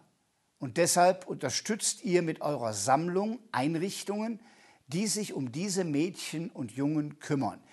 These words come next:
die ihre Eltern so schmerzlich vermissen, die aber genau wie ihr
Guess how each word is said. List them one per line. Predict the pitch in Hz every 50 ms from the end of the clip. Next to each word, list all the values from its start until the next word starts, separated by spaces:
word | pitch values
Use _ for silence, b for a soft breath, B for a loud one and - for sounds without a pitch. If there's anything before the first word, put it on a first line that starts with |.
| B B B B B
die | - 170
ihre | 185 180 185 - - -
Eltern | 170 180 196 220 - - 180 180 175
so | 143 147 165
schmerzlich | 147 - - 127 143 170 185 - - - - 180 151 - -
vermissen, | - 131 120 117 151 - - - 165 190 208 - - 202 190 190 180 B B B B B B B B B
die | - 180 196
aber | 190 202 175
genau | 151 170 170 170 175 190 208 233 254 262 247 220
wie | 226 262
ihr | - 226 190 170 135 101 - -